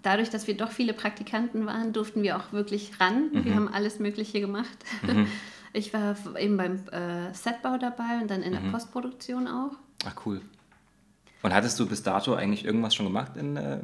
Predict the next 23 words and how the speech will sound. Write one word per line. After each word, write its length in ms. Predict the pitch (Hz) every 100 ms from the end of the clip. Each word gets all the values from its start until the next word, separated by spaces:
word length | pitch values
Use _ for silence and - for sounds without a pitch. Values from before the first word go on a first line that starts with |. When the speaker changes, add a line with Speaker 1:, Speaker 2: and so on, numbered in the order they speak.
| 131
Speaker 2:
so 80 | -
Animationssachen? 1080 | 139 139 135 143 143 - - - 139 - 170 156
Speaker 1:
Äh, 380 | 240 240 240 226
eben 160 | 269
diesen 560 | 233 226 233 220 208 196
Trick, 380 | - 240 - -
Pu-, 160 | 269
äh, 300 | - 190 - - - - -
äh, 120 | 190
Legetrickfilm 640 | 208 233 226 220 208 202
mit 100 | 190 190
Speaker 2:
Ah, 40 |
Speaker 1:
der 60 | 220
Speaker 2:
ja. 100 | -
Speaker 1:
Katrin. 240 | - 320 381 359
Speaker 2:
Okay, 300 | - 117 95 -
alles 220 | 110 107
klar. 180 | - 107 - -
Speaker 1:
<laughs> 180 | - -
Speaker 2:
Ja. 220 | 381 - - - 370 - 294 - -
Speaker 1:
Die 100 | 247
einzige 400 | 220 247 247 247
Erfahrung 600 | 202 202 - 190 196 196